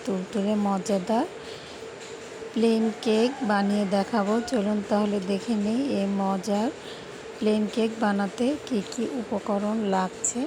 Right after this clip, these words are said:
যারা এখনও চ্যানেলটি সাবস্ক্রাইব করেনি, প্লিজ ভিডিওটা ভালো লাগলে একটা লাইক দিয়ে যাবেন। খুব বেশি ভালো লাগলে চ্যানেলটি সাবস্ক্রাইব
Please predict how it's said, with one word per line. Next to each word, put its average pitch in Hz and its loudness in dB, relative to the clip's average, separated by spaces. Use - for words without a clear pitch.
যারা 214 4
এখনও 226 2
চ্যানেলটি 214 0
সাবস্ক্রাইব 214 -2
করেনি, 214 2
প্লিজ 240 2
ভিডিওটা 208 0
ভালো 202 0
লাগলে 190 -4
একটা - -6
লাইক 190 0
দিয়ে 214 0
যাবেন। 220 0
খুব 233 -4
বেশি 220 0
ভালো 226 2
লাগলে 220 2
চ্যানেলটি 214 0
সাবস্ক্রাইব 208 -2